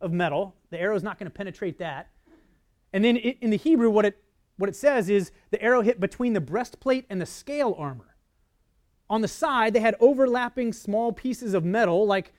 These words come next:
like an early version of chainmail, only bigger, that would allow them to move. And those two pieces of the armor, the breastplate and the scale armor, were tied together with leather straps right down the seam under your arm. That's a difficult place to hit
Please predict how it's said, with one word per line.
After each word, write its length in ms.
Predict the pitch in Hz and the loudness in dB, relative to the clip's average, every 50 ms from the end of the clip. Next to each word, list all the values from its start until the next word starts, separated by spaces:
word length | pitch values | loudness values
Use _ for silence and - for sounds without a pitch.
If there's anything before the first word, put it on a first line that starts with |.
| _ _ _ _ _ - | _ _ _ _ _ -6
like 140 | 190 185 185 | -4 -2 -2
an 80 | 185 | 0
early 240 | - 220 247 247 233 | 2 4 4 4 4
version 280 | 190 233 240 202 190 185 | 4 4 2 2 0 -4
of 80 | 147 | -6
chainmail, 640 | - - - 269 262 247 214 175 156 147 143 156 190 | -8 -8 -6 -4 -2 -2 0 0 0 -2 -2 -2 -4
only 200 | 214 202 185 175 | -4 -2 -2 -4
bigger, 360 | 147 123 208 233 190 175 175 | 0 4 4 4 4 4 0
that 120 | 170 185 180 | 0 0 0
would 100 | 175 170 | -2 -2
allow 240 | 165 180 185 202 | -2 -2 -2 0
them 160 | 208 196 185 165 | 0 0 0 -2
to 60 | 160 | -2
move. 600 | 156 160 185 233 240 214 185 175 202 226 214 - _ _ _ _ _ _ _ _ _ _ - | -2 0 0 2 2 4 2 2 0 -2 -4 -8 _ _ _ _ _ _ _ _ _ _ -8
And 140 | 175 185 202 | -2 2 6
those 220 | 220 254 277 - | 6 6 6 4
two 180 | - - 277 233 | 0 0 0 0
pieces 340 | - - 302 269 - 240 202 | 0 -4 -6 -4 -4 -6 -4
of 40 | |
the 120 | 185 214 214 | -4 -4 -4
armor, 380 | 226 254 277 277 233 202 190 202 | -4 -6 -6 -4 -4 -4 -2 -2
the 100 | 180 - | -2 -2
breastplate 680 | 127 143 202 254 262 - - _ - 247 233 240 240 233 | -2 -2 -4 -4 -4 -8 -12 _ 2 2 2 2 2 -4
and 140 | 202 196 180 | -6 -4 -4
the 40 | 160 | -4
scale 480 | - - - - 247 269 302 294 262 - | -4 -8 -10 -6 -4 -2 -2 -2 -2 -2
armor, 380 | 196 175 175 170 170 180 185 _ _ _ _ _ - | -2 -2 -2 0 -2 -4 -4 _ _ _ _ _ -4
were 100 | 175 170 | -4 -4
tied 360 | - - - 226 247 269 254 | -4 -4 -8 -6 -4 -4 -2
together 380 | 247 196 175 240 262 254 240 220 | -4 -2 0 0 2 4 4 4
with 120 | 196 180 | 4 2
leather 300 | 170 196 240 233 233 202 | 0 0 0 0 0 -2
straps 640 | - - - _ - 262 254 220 208 196 - - 190 | -2 -4 -16 _ -8 -4 -4 -4 -4 -6 -10 -8 -4
right 200 | 208 233 254 202 | -4 -4 -4 -4
down 200 | 226 233 226 190 | -6 -4 -4 -6
the 80 | 156 | -8
seam 680 | - - - - - - 294 254 208 196 196 208 233 226 - _ _ _ _ _ _ _ - | -10 -12 -20 -18 -12 -8 -4 -2 -2 -2 -2 -2 -4 -8 -10 _ _ _ _ _ _ _ -8
under 220 | 220 247 254 247 | -6 -2 0 0
your 200 | 233 214 214 214 208 | 2 2 2 0 0
arm. 360 | 226 226 202 165 127 104 101 _ _ _ _ _ _ _ _ _ _ _ _ _ _ _ _ _ _ _ _ _ _ _ _ _ _ _ _ _ _ - | -8 -8 -8 -10 -12 -14 -20 _ _ _ _ _ _ _ _ _ _ _ _ _ _ _ _ _ _ _ _ _ _ _ _ _ _ _ _ _ _ -8
That's 180 | 233 269 - | -6 -4 -2
a 40 | 254 | -2
difficult 460 | 185 151 269 240 240 254 - 247 240 | 0 0 0 0 0 -2 -2 -2 -4
place 300 | - - 254 247 247 - - | -2 0 0 0 0 -2 -8
to 100 | 190 156 | -10 -10
hit 320 | 117 165 262 302 - - | -6 -4 -6 -6 -6 -10